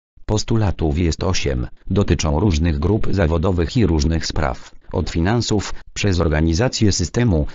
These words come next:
po kwestie prawne, potwierdził rzecznik M Z Wojciech Andrusiewicz. Poinformował, że Ministerstwo Zdrowia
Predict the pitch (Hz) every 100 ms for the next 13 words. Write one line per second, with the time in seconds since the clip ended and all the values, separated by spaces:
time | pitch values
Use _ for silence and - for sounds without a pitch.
0 | - - 90 - 87 - 76 73 - 120
1 | 87 76 69 - _ 98 90 110 117 82
2 | 87 80 101 - 123 117 - 101 90 80
3 | 78 80 104 78 82 104 92 104 - 82
4 | 65 62 - - - - _ _ _ _
5 | _ _ _ - 90 82 95 98 73 58
6 | 55 104 - - - 87 92 85 78 -
7 | 110 107 - 104 82 90 113 92 76